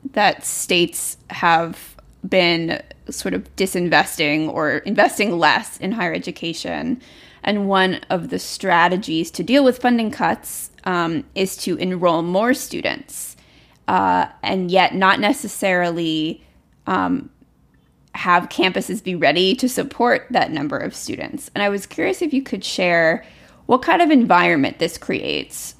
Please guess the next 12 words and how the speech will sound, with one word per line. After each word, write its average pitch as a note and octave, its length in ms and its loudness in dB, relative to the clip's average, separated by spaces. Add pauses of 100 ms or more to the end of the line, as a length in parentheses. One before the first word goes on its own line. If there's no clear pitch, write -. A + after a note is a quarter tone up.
for F#3+ 160 0
students E3 540 -2
and D#3+ 180 -2
faculty. - 880 -4
There G3 140 4
are G3+ 60 4
some G3+ 160 2
pretty B3 240 4
striking A3 480 2
examples, E3 1000 0 (520)
um, - 500 0 (320)
about D3+ 680 2